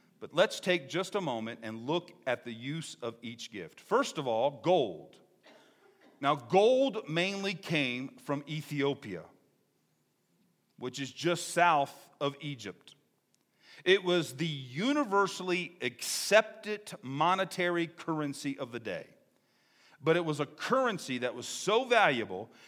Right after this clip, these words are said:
it was typically reserved solely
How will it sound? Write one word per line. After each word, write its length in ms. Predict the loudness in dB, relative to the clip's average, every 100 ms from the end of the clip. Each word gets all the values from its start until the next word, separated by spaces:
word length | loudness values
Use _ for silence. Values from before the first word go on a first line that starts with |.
| -10
it 120 | -4
was 320 | -2 -4 -6 -12
typically 680 | -2 0 0 -2 -6 -6 -6
reserved 1040 | -6 -6 -4 -4 -2 2 2 2 0 -6
solely 880 | -12 -8 -2 2 4 2 -2 -4 -6